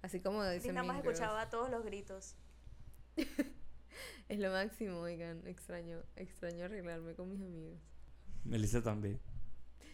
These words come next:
Speaker 1: No es lo mismo. Bueno.
Speaker 2: Te toca.
Speaker 1: Chris.
Speaker 2: Takeover, it's your takeover.
Speaker 1: Ha llegado la hora de que Chris nos haga una serie de preguntas rápidas sobre los deportes. Va a ser así como un quiz, así como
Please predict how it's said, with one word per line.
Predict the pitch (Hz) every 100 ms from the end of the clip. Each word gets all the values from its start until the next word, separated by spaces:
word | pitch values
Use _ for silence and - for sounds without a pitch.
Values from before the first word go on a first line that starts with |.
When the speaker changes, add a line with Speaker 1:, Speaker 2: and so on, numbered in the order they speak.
| -
Speaker 1:
No | 190
es | 175
lo | - -
mismo. | 175 165 156 - 156 151 - -
Bueno. | 180 170 151 -
Speaker 2:
Te | 226
toca. | 214 208 196 - - - - - -
Speaker 1:
Chris. | - 202
Speaker 2:
Takeover, | 240 202 180 -
it's | 226 233
your | 233
takeover. | 233 226 208 202 180 - - - - - - -
Speaker 1:
Ha |
llegado | 185 185 190
la | 202 185
hora | 165 165
de | 175
que | 170
Chris | - 160 160
nos | - 160 156 -
haga | 160 156 147 - 151 - - - -
una | 175 160
serie | - 175 175 175
de |
preguntas | 170 160 151 151 156 151
rápidas | 156 151 - - - - - - -
sobre | - 165 156 151 147 - - - - - -
los | - 180
deportes. | 160 - 160 - - - - -
Va | 156
a |
ser | -
así | 170 156
como | - 175
un | 165 156 165 156 -
quiz, | 208 196 - -
así | 165 175
como | 160 175 170